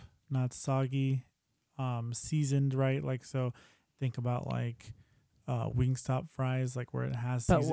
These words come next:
Speaker 1: seasoning.
Speaker 2: better and crispier.
Speaker 1: Yeah, yeah, I'm talking about seasoning.
Speaker 2: Mm-hmm.
Speaker 1: Not all fries are seasoned right. Um, and, uh,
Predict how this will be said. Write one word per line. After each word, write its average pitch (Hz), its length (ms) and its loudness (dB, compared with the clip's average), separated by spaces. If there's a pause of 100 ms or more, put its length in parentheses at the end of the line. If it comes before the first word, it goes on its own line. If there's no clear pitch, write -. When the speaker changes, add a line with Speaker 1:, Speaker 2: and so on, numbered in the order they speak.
Speaker 1:
seasoning. 156 120 6
Speaker 2:
better 143 260 0
and 143 140 -4
crispier. - 560 -4 (220)
Speaker 1:
Yeah, 147 240 4
yeah, 120 100 -2
I'm 127 100 -2
talking 151 160 0
about 135 140 0
seasoning. 127 640 0 (140)
Speaker 2:
Mm-hmm. 202 140 -2
Speaker 1:
Not 131 160 2
all 135 160 0
fries 127 640 -4 (260)
are 139 80 -4
seasoned 123 440 -6
right. 120 260 -4 (760)
Um, 113 500 -2 (580)
and, 123 440 0
uh, 131 260 -4